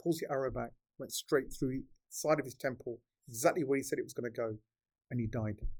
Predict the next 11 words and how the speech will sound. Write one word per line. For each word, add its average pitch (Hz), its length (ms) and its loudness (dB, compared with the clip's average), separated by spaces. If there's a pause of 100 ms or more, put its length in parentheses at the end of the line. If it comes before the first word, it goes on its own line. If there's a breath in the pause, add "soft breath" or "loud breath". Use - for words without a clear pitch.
(1040)
The - 80 -2
king 147 220 2
was 117 160 0
like, 110 320 -4 (380)
"He's 110 180 -16
nothing. 113 480 -4 (560)
So - 200 2
much 139 200 -4
for 135 100 -2
his 117 160 -4
God." 113 300 -4